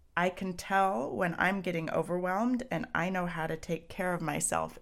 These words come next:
in those moments." You want it to be something that feels true for you, something that you can direct yourself back to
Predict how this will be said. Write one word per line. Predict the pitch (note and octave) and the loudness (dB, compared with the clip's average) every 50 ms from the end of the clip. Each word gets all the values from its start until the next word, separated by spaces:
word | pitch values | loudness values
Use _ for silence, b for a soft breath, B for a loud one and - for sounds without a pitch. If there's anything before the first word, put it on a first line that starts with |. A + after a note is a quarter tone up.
| - | -8
in | - F3 F3 F3 F3 | -6 -4 -2 0 0
those | E3 D3+ D3+ D3+ D3 - | 0 -2 -2 -4 -6 -6
moments." | D#3+ D#3 D3+ - - - - - - - - - - - - - - - - - - - - - - - - - - - - - - - - - - _ _ _ _ - - - - - - - _ _ - - - - - - - - - - - - - - - - - - - - - - - - - - | -4 -2 -2 -2 -4 -4 -8 -8 -8 -10 -10 -10 -12 -14 -20 -20 -20 -20 -20 -20 -20 -20 -20 -20 -20 -20 -20 -20 -20 -20 -20 -20 -20 -20 -20 -20 -20 _ _ _ _ -20 -20 -20 -20 -20 -20 -20 _ _ -20 -20 -20 -20 -20 -20 -20 -20 -20 -20 -20 -20 -20 -20 -20 -20 -20 -20 -20 -20 -20 -20 -20 -20 -12 -8
You | G3+ F#3+ F#3 | -6 -4 0
want | G3 G#3 A#3 C4+ | 0 2 2 0
it | - - - | 0 -2 -6
to | - - | -6 -4
be | C#4 A3+ G#3+ | -2 -2 0
something | G#3+ - G#3 G3+ G3 - G3 F#3+ F#3 | 0 0 -2 -2 -2 -2 -4 -2 -2
that | F#3 E3+ - | -2 -4 -4
feels | - - - F#3 F#3+ F3+ F3 F3 F3 - - | -6 -6 -4 -2 0 0 0 0 0 -2 -4
true | - - - - F3+ F3 E3+ E3+ | -6 -8 -6 -4 -2 -2 -2 -2
for | F3 - - E3+ | -4 -4 -4 -4
you, | E3+ D#3+ D#3 D3+ D3 D#3 E3+ F#3 | -2 -2 -2 -2 0 0 0 0
something | F#3 - - F3 F3+ F3 F#3 F#3 F#3 F3+ | 0 -2 -2 -2 -2 -4 -4 -4 -4 -4
that | F3 E3+ F3 | -4 -4 -4
you | E3 E3 E3 | -4 -6 -6
can | E3+ - - F3 E3+ | -6 -6 -6 -6 -6
direct | E3 D#3+ D#3 D#3+ E3 E3+ F3 - - - | -4 -4 -2 -2 -2 -2 -2 -4 -10 -8
yourself | - F#3+ F3+ - - F3+ E3+ E3 - - - | -6 -4 -4 -2 -2 -2 -2 -4 -6 -6 -4
back | - E3 E3+ F3+ F#3 - - - | 0 2 2 2 0 -2 -6 -10
to | - - - D#3+ D3 D3+ D#3+ E3+ F3+ F3 | -8 -6 -4 -2 -2 0 0 -2 -2 -4